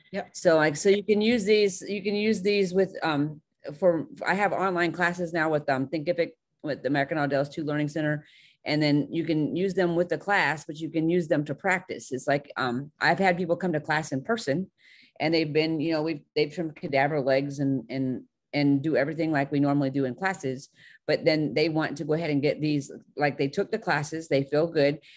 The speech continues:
Speaker 2: But so the cool part about these is the, they can actually take these, mark them up,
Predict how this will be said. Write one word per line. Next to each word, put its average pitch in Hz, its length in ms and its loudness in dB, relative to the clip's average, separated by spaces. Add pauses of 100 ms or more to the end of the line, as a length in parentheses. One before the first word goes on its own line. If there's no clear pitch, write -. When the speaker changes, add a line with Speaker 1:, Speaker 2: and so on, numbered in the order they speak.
(140)
Speaker 2:
But 160 240 0
so 175 140 0
the 156 80 0
cool 220 240 0
part 220 180 0
about 175 240 0
these 170 320 -2
is 151 140 -4
the, 180 220 -4
they 170 100 2
can 175 200 -2
actually 156 360 -2
take 190 280 -2
these, 165 220 -2
mark 165 340 0
them 185 200 2
up, 151 380 2